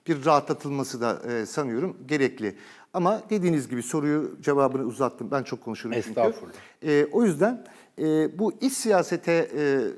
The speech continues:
Speaker 1: e, yönelik dış politika malzemelerinin kullanılmasını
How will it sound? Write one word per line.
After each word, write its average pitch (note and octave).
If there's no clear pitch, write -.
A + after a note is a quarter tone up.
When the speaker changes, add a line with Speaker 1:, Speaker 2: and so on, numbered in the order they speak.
Speaker 1:
e, C#3+
yönelik D3
dış G3+
politika E3
malzemelerinin D3
kullanılmasını D3+